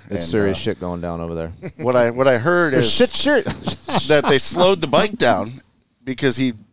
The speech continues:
Speaker 2: couldn't ride it
Speaker 1: Okay,
Speaker 2: on this track. And
Speaker 1: this
Speaker 2: now
Speaker 1: was
Speaker 2: they're
Speaker 1: the
Speaker 2: putting
Speaker 1: pro-
Speaker 2: the big dog in there 'cause I guess it's a morning moto tomorrow.
Speaker 1: Wow, that's serious stuff, man. Okay, so at the
Speaker 2: Hardcore.
Speaker 1: regional,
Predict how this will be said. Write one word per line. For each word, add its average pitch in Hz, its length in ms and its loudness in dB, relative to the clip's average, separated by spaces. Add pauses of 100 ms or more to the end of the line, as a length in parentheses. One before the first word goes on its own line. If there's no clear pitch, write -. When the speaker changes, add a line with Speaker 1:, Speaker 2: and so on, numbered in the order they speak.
(160)
Speaker 2:
couldn't 131 240 0
ride 127 240 2
it 117 80 0
Speaker 1:
Okay, 139 200 4
Speaker 2:
on 151 60 4
this 117 120 -4
track. 139 400 0
And 117 100 -6
Speaker 1:
this 160 120 6
Speaker 2:
now 131 80 4
Speaker 1:
was 185 120 4
Speaker 2:
they're 123 60 0
Speaker 1:
the 165 60 2
Speaker 2:
putting 151 120 2
Speaker 1:
pro- 165 100 6
Speaker 2:
the 123 60 0
big 139 220 0
dog 113 260 4
in 107 100 -4
there 107 160 -4
'cause 107 140 -8
I 104 60 -2
guess 104 200 -6
it's 107 140 -10
a 101 40 -4
morning 104 560 -8
moto 95 340 -8 (580)
tomorrow. 85 400 -8
Speaker 1:
Wow, 73 80 -12
that's 90 160 -10
serious 85 400 -6
stuff, 82 340 -8
man. 78 200 -14
Okay, 110 180 -4
so 127 300 4
at 131 200 2
the 127 80 -2
Speaker 2:
Hardcore. 120 220 2
Speaker 1:
regional, 110 440 0